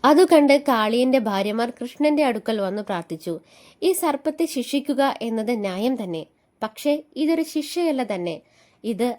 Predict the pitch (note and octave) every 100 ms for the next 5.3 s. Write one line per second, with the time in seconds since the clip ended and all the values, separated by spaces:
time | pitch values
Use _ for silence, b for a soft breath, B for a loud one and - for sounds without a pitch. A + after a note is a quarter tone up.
0 | - C4 A#3+ C#4+ C#4+ C#4+ D4 E4 D4 E4+
1 | D4 B3+ A#3+ C4 - B3+ A#3 B3 B3 B3
2 | C4+ B3+ G3+ F#3+ F3+ D#3+ D3+ - b b
3 | b b - A3 B3 B3+ C4+ C4+ A#3+ G#3+
4 | A#3 B3 - - B3+ C4+ C#4 C4 B3+ A3
5 | G3+ F3+